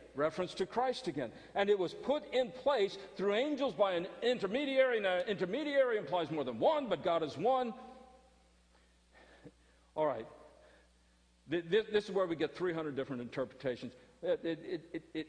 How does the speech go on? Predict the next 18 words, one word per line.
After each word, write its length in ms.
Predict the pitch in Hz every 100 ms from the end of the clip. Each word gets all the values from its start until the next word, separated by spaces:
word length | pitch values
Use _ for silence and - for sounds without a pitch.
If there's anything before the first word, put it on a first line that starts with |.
| - -
essentially 680 | 151 - 277 285 - 202 165
boils 320 | 131 143 131
down 200 | 139 127
to 80 | 117
this, 360 | 113 104 - -
and 340 | 127 120 110 92 90 - - _ _ _ _ _ _ -
we'll 140 | 143
let 100 | 147
somebody 320 | - 139 123 123
else 180 | 113
work 200 | 127 113
this 160 | 113 113
over 160 | 110 90 _ _ _ _ -
later. 280 | 117 98 82 _ _ _ _ _ _ _ _ _ 151
Boils 240 | 175 165 143
down 200 | 127 110
to 60 |
this. 320 | 104 92 -